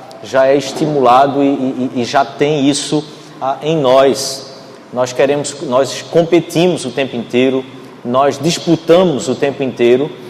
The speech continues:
e nós somos inseridos em um mundo que é um mundo muito competitivo. E antes de, de lermos o texto, eu queria pensar rapidamente com você sobre isso. Eu e você estamos em um mundo em que,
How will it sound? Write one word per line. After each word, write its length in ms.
e 80
nós 220
somos 500
inseridos 640
em 120
um 60
mundo 600
que 220
é 100
um 140
mundo 520
muito 440
competitivo. 800
E 80
antes 260
de, 300
de 80
lermos 400
o 60
texto, 260
eu 60
queria 220
pensar 420
rapidamente 580
com 140
você 260
sobre 320
isso. 400
Eu 220
e 60
você 360
estamos 380
em 60
um 80
mundo 340
em 60
que, 680